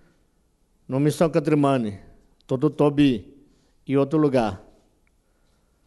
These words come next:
Se ele não tiver, é, então, eles tiveram o meu amigo, me abraçou, como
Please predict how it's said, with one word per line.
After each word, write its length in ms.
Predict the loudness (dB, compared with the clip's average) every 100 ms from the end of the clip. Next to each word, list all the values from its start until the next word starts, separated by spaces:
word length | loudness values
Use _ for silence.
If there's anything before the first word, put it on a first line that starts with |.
| _ _ _ _ _ _ _ _ _ _ _
Se 200 | 0 2
ele 120 | 2
não 180 | 2 0
tiver, 440 | 0 2 2 2
é, 460 | 0 2 2 0 -2
então, 300 | -6 -2 0
eles 240 | 0 -2 -2 -6
tiveram 640 | 0 2 2 0 -2 -6 -16 _ _ _ _ _ _ _ _
o 80 | -4
meu 200 | 0 0
amigo, 580 | 0 0 0 -2 -4 -8 -14 _ _ _ _ _ _ _ _ _
me 120 | -4
abraçou, 920 | -2 0 -2 0 2 2 2 -2 -8 -18 -20 _ _ _ _ _ _ _ _ _ _ -8
como 340 | -6 -4 -6